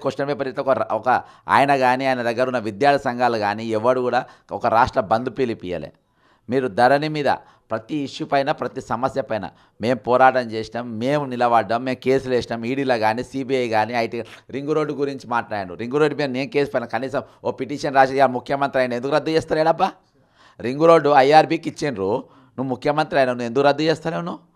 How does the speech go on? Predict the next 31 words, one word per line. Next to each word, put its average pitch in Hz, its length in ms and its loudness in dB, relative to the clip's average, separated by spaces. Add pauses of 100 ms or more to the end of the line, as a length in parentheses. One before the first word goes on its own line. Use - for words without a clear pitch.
(300)
టీ-, 143 220 -4
ఆ, 120 60 4 (420)
ఏది, 139 160 -2 (320)
ఆ, 104 40 -6 (120)
టీజీపీఎస్సీ 147 580 -4
క్వశ్చన్ 143 240 -4
పేపర్ 139 240 -2
లీక్ 147 200 -4
అయింది 131 180 0
అన్నావు 98 200 -4
కదా, 82 160 0 (380)
ఈరోజు 156 280 4
నువ్వు 143 160 -4
దాని 135 160 8
మీద 139 160 -2
జనార్దన్ 151 340 4
రెడ్డి 160 140 0
నువ్వు 151 140 -2
ఎందుకు 135 200 -4
వదిలేసినావు? 165 520 2 (220)
వాళ్ళు 117 220 10
అరెస్ట్ 107 240 -2
చేయలే, 92 260 -4 (280)
నువ్వు 131 180 -10
ముఖ్యమంత్రిగా 147 580 -4
నువ్వు 143 140 -6
ఎందుకు 147 200 -6
అరెస్ట్ 151 180 2
చేస్తలేవు 160 380 0
జనార్దన్ 156 360 0
రెడ్డిని? 160 240 -8